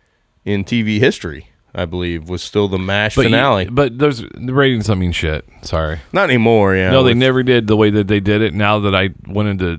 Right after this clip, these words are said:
Speaker 2: a rabbit hole and how ratings work, it's
Speaker 1: Yeah.
Speaker 2: all nonsense. Yes, it was a lot, m-, millions of people watched. That's not what I'm saying.
Speaker 1: Mm-hmm.
Speaker 2: But those numbers are so skewed.
Speaker 1: Yeah,
Speaker 2: Uh,
Speaker 1: but we've ta-, we've had this conversation so many times as far as finales,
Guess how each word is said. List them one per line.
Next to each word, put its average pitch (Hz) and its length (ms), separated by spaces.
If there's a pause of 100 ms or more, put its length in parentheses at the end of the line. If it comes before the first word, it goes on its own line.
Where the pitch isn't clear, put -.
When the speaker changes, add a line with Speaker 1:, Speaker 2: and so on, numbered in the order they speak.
(140)
Speaker 2:
a 85 180
rabbit 95 320
hole 107 140
and 95 80
how 95 100
ratings 92 460
work, 101 300 (260)
it's 104 160
Speaker 1:
Yeah. 107 60
Speaker 2:
all 98 40
nonsense. 92 500 (300)
Yes, 113 320
it 117 60
was 98 140
a - 140
lot, 95 320 (140)
m-, 113 320
millions 120 400
of 98 80
people 95 240
watched. 87 240
That's 95 180
not 98 100
what 87 40
I'm 85 80
saying. 85 400
Speaker 1:
Mm-hmm. 107 220
Speaker 2:
But 113 100
those 107 220
numbers 113 340
are 87 60
so - 240
skewed. 82 520 (440)
Speaker 1:
Yeah, 277 220
Speaker 2:
Uh, - 40
Speaker 1:
but 226 120
we've 240 180
ta-, 220 140
we've 220 200
had 170 180
this 123 140
conversation 120 560
so 135 220
many 120 180
times 110 480
as 95 140
far 104 260
as 95 160
finales, 101 840